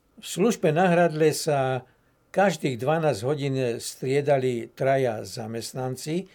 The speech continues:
Bolo to pravidelne o, e, šiestej. Ráno a večer o osemnástej hodine, takže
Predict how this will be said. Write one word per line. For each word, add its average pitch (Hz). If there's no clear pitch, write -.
Bolo 131
to 127
pravidelne 127
o, 110
e, 107
šiestej. 151
Ráno 113
a 117
večer 135
o 123
osemnástej 117
hodine, 131
takže 120